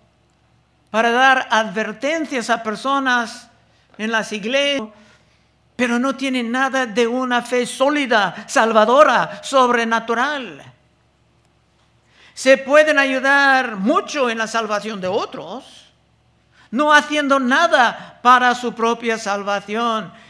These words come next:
quedándose en la iniquidad, haciendo que no está de acuerdo con lo que Dios quiere.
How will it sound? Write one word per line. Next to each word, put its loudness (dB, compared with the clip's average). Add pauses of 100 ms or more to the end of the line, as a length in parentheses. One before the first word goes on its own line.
(140)
quedándose 0
en -6
la -4
iniquidad, -2
haciendo -2
que -8
no 0
está -2
de -4
acuerdo 4
con -6
lo -6
que -6
Dios -6
quiere. -6